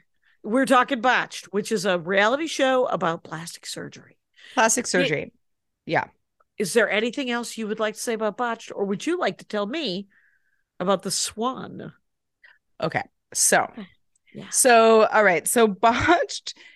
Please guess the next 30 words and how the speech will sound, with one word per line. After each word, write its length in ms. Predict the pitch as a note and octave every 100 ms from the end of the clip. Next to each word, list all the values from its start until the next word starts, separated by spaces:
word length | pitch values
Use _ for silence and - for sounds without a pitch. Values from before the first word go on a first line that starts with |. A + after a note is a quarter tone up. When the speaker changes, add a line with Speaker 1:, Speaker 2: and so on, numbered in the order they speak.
| _ _ _ _ _ -
Speaker 1:
funnily 520 | D#4 D4+ B3+ G3+ F3+
enough, 500 | F3+ F3+ D#3+ D3+ -
like, 280 | F#3 F3+ - -
I 120 | A#3+
have 280 | C#4+ A#3+ - _
quite 240 | - C#4+
a 60 | B3+
few 220 | - G3+
friends 560 | - F3+ F#3+ A3 G3 -
who 160 | F#3+
are, 280 | E3+ E3 E3
you 180 | - G3
know, 180 | D#3+ - -
they 200 | F#3+ F#3
think 240 | F#3+ F3+
I'm, 340 | F3+ E3 D#3+ -
you 140 | F3 D#3+
know, 180 | D3+
<laughs> 40 | -
my 300 | G3 G3+ G3
reality 680 | A#3 E3+ E3 D3+ F#3 G3+ F3
show 340 | G#3 F#3+ F3 F3+
stuff 420 | F3+ - G3 F3
is, 160 | F3 D#3+
like, 160 | B2+
cray 220 | - D#3+ D#3
cray, 340 | F#3 F#3 G#3+
where 180 | G3 F#3+
they're 140 | F3+
like, 160 | F3+ E3+